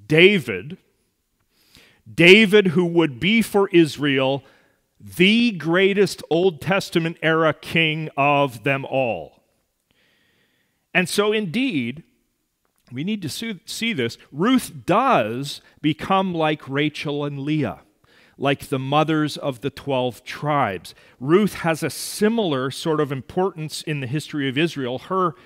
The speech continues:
descendant will be David. And notice quite something, something that is quite important here. After this thirteenth verse, watch this, after this thirteenth verse,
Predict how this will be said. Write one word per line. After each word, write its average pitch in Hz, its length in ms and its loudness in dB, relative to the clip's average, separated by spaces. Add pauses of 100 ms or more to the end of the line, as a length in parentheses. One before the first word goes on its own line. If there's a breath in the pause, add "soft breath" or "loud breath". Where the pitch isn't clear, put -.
descendant 139 800 -2 (240 soft breath)
will 151 220 2
be 135 380 -2 (340 soft breath)
David. 143 560 4 (2250 soft breath)
And 131 160 -6
notice 240 340 -2
quite 180 300 -4
something, 147 720 -6
something 151 440 -6
that 123 100 -4
is 139 180 -2
quite 127 240 -4
important 117 500 -8
here. 90 280 -10 (260 loud breath)
After 233 460 0
this 190 260 -2
thirteenth 160 640 -6
verse, 104 540 -12 (440)
watch 143 360 -4
this, 87 280 -14
after 196 340 -4
this 175 260 -6
thirteenth 165 520 -10
verse, 90 460 -16